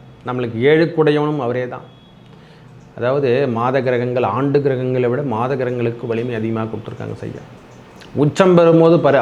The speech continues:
அதிகப்படியான வலிமையை தாக்கத்தும் கொடுப்பாங்க, கண்டிப்பா கொடுப்பாங்க. உச்சம் என்பது எல்லாருக்கும் பொதுதான் சாமி. சந்திரன் உச்சம் பெற்றாலும் அதே மாதிரி பலாபலம் தான். ஒரு மனுஷன் தனிப்பட்ட முறையில உச்ச பலாபலத்துடன் தன்னம்பிக்கையோட வாழறான்னா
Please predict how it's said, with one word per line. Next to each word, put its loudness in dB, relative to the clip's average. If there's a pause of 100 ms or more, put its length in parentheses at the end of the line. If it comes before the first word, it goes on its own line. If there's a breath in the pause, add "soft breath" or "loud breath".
அதிகப்படியான 2
வலிமையை 0
தாக்கத்தும் -6 (720)
கொடுப்பாங்க, 2 (100)
கண்டிப்பா 2 (100)
கொடுப்பாங்க. -4 (640 loud breath)
உச்சம் 2
என்பது 4 (100)
எல்லாருக்கும் 2
பொதுதான் -4
சாமி. -10 (880 loud breath)
சந்திரன் 4
உச்சம் -2
பெற்றாலும் -2
அதே 0
மாதிரி -4
பலாபலம் -2
தான். -16 (280)
ஒரு -6
மனுஷன் 0
தனிப்பட்ட 0
முறையில 0 (500 loud breath)
உச்ச 0
பலாபலத்துடன் 2
தன்னம்பிக்கையோட 0 (100)
வாழறான்னா -2